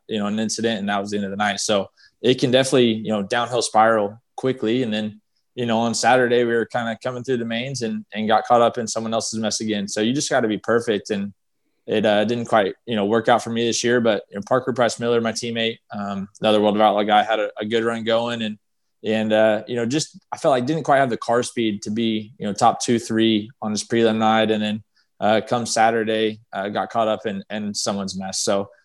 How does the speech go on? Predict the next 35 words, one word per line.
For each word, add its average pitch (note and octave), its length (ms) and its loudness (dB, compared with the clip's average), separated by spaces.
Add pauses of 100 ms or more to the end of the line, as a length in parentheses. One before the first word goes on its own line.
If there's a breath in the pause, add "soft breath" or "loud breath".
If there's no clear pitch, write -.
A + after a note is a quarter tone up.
(100)
that's D3 160 2
just D#3 120 -2
kinda C#3 200 0
how C#3 160 4
it G#2 80 -2
goes. C3+ 440 -2
Um, A#2 200 -6
but B2 100 -2
it C3+ 40 0
was B2+ 100 -2
cool E3+ 180 0
to D3+ 80 2
work C#3 220 0
with B2 120 -4
Parker D3+ 540 -2
and A2+ 260 -6
Nick B2+ 160 -6
Hoffman, D#3 460 0 (380)
um, A2 360 -2
a G#2 40 -4
modified A2+ 480 2
guy, A#2 160 4
you A2 160 -6
know, A#2 160 -4
coming A#2 280 -8
in A#2+ 100 -6
and, A2 140 -10
and G#2+ 140 -10
trying A#2+ 260 0
his B2 160 -4
hand A#2 200 -2
at A#2+ 160 6
it. C3 200 2
And, A2 360 -4
uh, A2+ 260 2